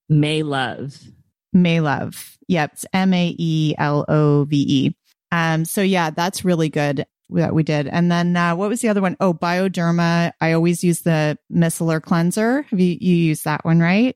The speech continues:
Speaker 2: It's, like, classic. So the Garnier Skin Active Micellar Cleansing Water all-in-one is quite good too.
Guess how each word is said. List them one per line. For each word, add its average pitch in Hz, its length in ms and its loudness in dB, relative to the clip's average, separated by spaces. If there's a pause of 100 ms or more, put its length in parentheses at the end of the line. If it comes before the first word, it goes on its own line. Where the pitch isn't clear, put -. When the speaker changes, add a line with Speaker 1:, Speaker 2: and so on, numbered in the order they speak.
(140)
Speaker 2:
It's, - 180 -16
like, 165 220 -4
classic. 175 720 -4 (680)
So - 180 2
the 233 160 0
Garnier 240 600 0
Skin 190 260 -2
Active 170 400 -2
Micellar 160 500 0
Cleansing 151 440 2
Water 143 280 0
all-in-one 143 480 2
is 139 160 0
quite - 300 -8
good - 220 -4
too. - 360 -2